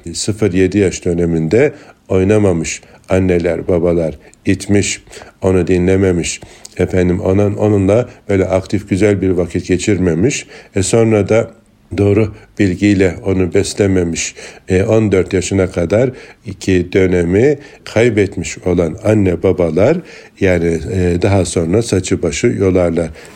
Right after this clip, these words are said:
Yolacak saç baş bulabildilerse eğer, yani bunun bugün, e, en çok karşılaştığımız bazı bölgelerde özellikle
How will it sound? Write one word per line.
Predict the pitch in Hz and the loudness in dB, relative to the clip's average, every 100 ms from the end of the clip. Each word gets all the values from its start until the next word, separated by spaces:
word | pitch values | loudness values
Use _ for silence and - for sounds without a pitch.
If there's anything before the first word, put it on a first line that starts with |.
| - | -2
Yolacak | 92 87 117 113 | 0 2 0 -2
saç | - 92 - | -2 -2 0
baş | 107 104 - | -2 -2 -2
bulabildilerse | 92 90 90 82 92 90 85 - 92 | -2 0 -2 -2 0 0 0 -4 -2
eğer, | 92 82 113 156 - - - | 0 2 2 0 -8 -20 -6
yani | 98 98 95 92 | -2 0 -2 0
bunun | 110 117 104 - - - | 2 2 -2 -10 -12 -4
bugün, | 107 110 104 | 0 0 2
e, | 101 | 2
en | 98 113 110 | 0 2 0
çok | 95 98 95 | 0 -4 -4
karşılaştığımız | 95 90 - 90 82 - 92 92 82 - | -2 -2 -2 -4 -2 -2 0 0 -2 0
bazı | 98 87 85 | 0 0 -2
bölgelerde | 87 82 95 90 82 85 | -2 -2 -2 -2 -2 -2
özellikle | 98 92 98 85 76 71 104 135 | -2 0 0 0 -4 -6 0 0